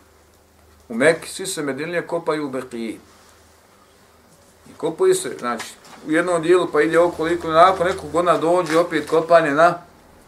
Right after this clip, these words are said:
na isto mjesto. Na onom mjestu gdje su nekad bili kaburovi, tu se kopaju drugi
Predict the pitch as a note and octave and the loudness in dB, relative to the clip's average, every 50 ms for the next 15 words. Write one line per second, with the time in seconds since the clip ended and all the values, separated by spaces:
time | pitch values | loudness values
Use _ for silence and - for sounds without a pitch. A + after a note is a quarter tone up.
0 | - - - - - - - - - - - C3 D#3 E3+ E3 - D#3 C#3 C3+ B2+ | -20 -20 -20 -20 -20 -20 -20 -20 -18 -8 -4 -2 -2 -2 -2 -2 -2 -2 -2 -2
1 | A#2+ - - - - - - - - - _ _ _ - _ _ _ _ _ _ | -4 -6 -8 -14 -18 -20 -20 -20 -20 -20 _ _ _ -20 _ _ _ _ _ _
2 | _ _ - - - G#2+ A2+ A2+ A2+ A#2 A#2 C#3+ D#3+ E3+ D#3 C#3+ D#3+ F3 E3+ - | _ _ -20 -10 -4 -2 -2 -2 -2 -2 -2 0 2 2 2 2 0 -2 -2 -4
3 | C#3 C3+ C3 - F3 E3+ - C3+ C#3+ D#3+ D3 - - D#3 E3 E3+ F#3 F#3 F#3 F3+ | -6 -6 -6 -6 -6 -4 -4 -4 -2 -4 -4 0 4 4 4 6 6 4 2 2
4 | F3+ - F#3+ - - D#3 - F3+ F#3 - F3+ E3 D#3 D#3 F#3 G3+ E3 D#3 D3 C#3 | 0 -2 -6 -8 -8 -8 -6 -6 -4 -4 -2 -4 -4 -4 -6 -8 -6 -6 -6 -8